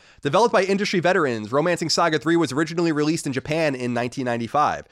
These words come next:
This H D remaster of the legendary R P G masterpiece inclu-, introduces optimized graphics, a new dungeon to explore, new scenarios,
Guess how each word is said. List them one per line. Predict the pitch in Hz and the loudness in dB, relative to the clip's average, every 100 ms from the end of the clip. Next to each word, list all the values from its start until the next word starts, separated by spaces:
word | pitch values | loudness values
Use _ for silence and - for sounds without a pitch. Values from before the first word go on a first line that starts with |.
| - - | -20 -12
This | - 139 | -6 -4
H | 196 214 - | -2 -2 -2
D | 208 | -2
remaster | 196 185 202 214 196 | 0 2 0 0 0
of | 165 | 0
the | 156 | 0
legendary | 156 180 180 190 180 | 0 0 0 0 0
R | 165 | 0
P | 170 | 0
G | 156 170 | -2 -2
masterpiece | 180 180 175 175 - | 0 -2 -2 -2 -2
inclu-, | 151 - 165 170 175 | -6 -4 0 0 0
introduces | 185 190 202 - 131 | -2 0 -2 -2 -2
optimized | 143 151 175 156 | -2 0 0 0
graphics, | 190 190 92 - | 0 0 -2 -6
a | 143 | -2
new | 190 | 0
dungeon | 220 240 160 | 2 0 0
to | 120 | -4
explore, | 101 - 101 90 | -6 -8 -6 -4
new | 165 | -2
scenarios, | 202 220 143 135 | 0 2 2 0